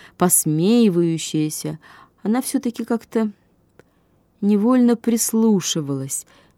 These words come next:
не позвонит ли телефон. И так же было беспокойно на следующий день.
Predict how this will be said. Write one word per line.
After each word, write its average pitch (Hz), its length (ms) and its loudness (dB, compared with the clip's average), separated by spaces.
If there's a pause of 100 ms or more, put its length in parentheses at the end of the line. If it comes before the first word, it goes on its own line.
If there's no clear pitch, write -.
(260)
не 196 260 0
позвонит 233 600 2
ли 262 100 4
телефон. 185 800 -4 (1400)
И 202 80 -2
так 247 240 2
же 202 100 4
было 180 240 4
беспокойно 175 760 0
на 151 140 0
следующий 165 760 -4
день. 156 340 -8